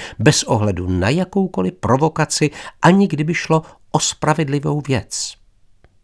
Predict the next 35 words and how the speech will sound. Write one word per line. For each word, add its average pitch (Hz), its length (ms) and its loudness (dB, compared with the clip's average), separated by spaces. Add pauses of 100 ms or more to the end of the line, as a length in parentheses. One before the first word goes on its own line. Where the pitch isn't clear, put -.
(340)
"Mám 95 160 -4
z - 120 -10
toho 104 240 -10 (340)
dobrý 101 420 -2 (100)
pocit," - 580 -6
odpověděl 98 580 -8
jsem 101 220 -8
vážně. 107 500 -10 (800)
"No 247 160 8
a 220 60 6
když 160 360 4
teď, 220 260 2
jak 175 160 2
se 165 140 0
zdá, 139 280 4
nastal 143 400 2
na 123 100 2
chvíli 120 380 -4
klid, 202 500 -4
co - 180 -4
kdybyste 208 420 0
si - 140 -4
udělal 120 360 0
přestávku - 760 -6
a 90 60 -2
jel 87 220 -4
domů? 85 420 -8 (520)
Já 131 160 6
vám 127 240 6
zavolám, 156 520 8
jestli 117 300 2
narazím 104 480 4
na 101 80 4
nějaké 104 400 2
problémy. 98 840 0